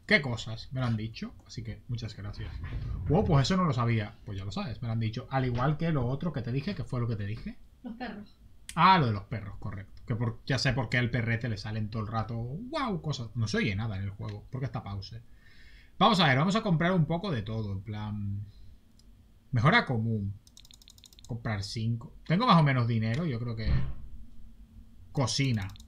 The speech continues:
Speaker 1: cinco. Fontanería, otras cinco. Electrónica. Bueno, creo que de esto no tengo nada.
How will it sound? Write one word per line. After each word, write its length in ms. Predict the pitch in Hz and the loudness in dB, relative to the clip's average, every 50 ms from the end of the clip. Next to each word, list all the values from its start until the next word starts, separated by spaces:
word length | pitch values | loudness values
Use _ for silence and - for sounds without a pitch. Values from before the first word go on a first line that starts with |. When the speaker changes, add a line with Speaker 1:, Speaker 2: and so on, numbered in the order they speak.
| - - - - - | -20 -20 -20 -20 -18
Speaker 1:
cinco. 680 | - - - - 120 117 123 127 127 - - 208 226 - - - - - - - _ - - - - - - - - - | -14 -10 -4 -2 0 0 0 -2 -4 -8 -14 -16 -16 -18 -20 -20 -20 -20 -20 -20 _ -20 -20 -20 -20 -20 -20 -20 -20 -4
Fontanería, 800 | - 160 147 120 110 117 107 101 101 107 117 117 107 95 98 - - - - - - - - - - - - - | 0 2 2 2 2 0 -2 -2 -2 -2 -2 -2 -2 -4 -6 -10 -14 -20 -20 -20 -20 -20 -20 -20 -20 -20 -16 -6
otras 420 | - 135 117 120 117 113 - - - | -4 -4 -2 0 -2 -4 -4 -4 -6
cinco. 500 | 127 117 127 143 151 151 - 214 226 - - - - - - - - _ - - - - - - - | -4 -4 -2 -2 -4 -6 -8 -16 -16 -16 -20 -20 -20 -20 -20 -20 -20 _ -20 -20 -20 -20 -18 -2 4
Electrónica. 880 | 185 160 139 117 - - - 139 139 131 120 107 98 104 98 101 - - - - - - - - - - - - - - - | 6 6 6 4 2 0 0 0 2 2 2 0 -2 -4 -8 -8 -10 -12 -20 -20 -20 -20 -20 -20 -20 -20 -20 -20 -20 -6 -2
Bueno, 180 | 131 117 110 | 0 0 2
creo 200 | - 131 139 139 | 2 2 0 2
que 80 | 180 156 | 2 2
de 80 | 131 | 0
esto 180 | 117 - - 131 | 0 -2 -4 -2
no 100 | 120 113 | -2 -2
tengo 260 | 110 110 107 104 101 | -2 -2 -4 -2 -2
nada. 360 | 101 101 101 117 151 190 - | -4 -4 -4 -6 -6 -8 -10